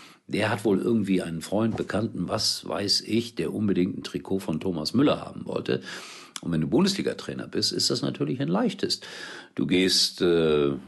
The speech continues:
nach dem Spiel <laughs> zu Thomas Müller und sagst, „Äh, hör mal, hier,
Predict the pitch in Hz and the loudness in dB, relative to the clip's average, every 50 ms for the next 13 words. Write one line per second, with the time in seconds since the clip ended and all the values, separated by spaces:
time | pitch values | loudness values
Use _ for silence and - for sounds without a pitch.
0 | 80 78 - - _ _ _ _ - 76 82 87 101 92 85 - - - 95 90 | -14 -18 -20 -20 _ _ _ _ -2 -2 0 2 2 2 2 0 -2 -2 -2 -2
1 | - - - - - - - - - 101 95 85 82 82 82 90 90 90 - - | -2 -4 -2 -2 -2 -2 -2 -2 0 0 2 2 2 2 2 2 2 4 4 2
2 | 90 87 - - - - - - - - - 139 - - - - - - - - | 2 0 -4 -6 -8 -10 -12 -12 -12 -12 -14 -14 -14 -12 -6 -4 -2 -2 -2 -4
3 | - - - - 98 107 107 104 - - - | -4 -6 -2 0 2 2 2 2 0 -2 -4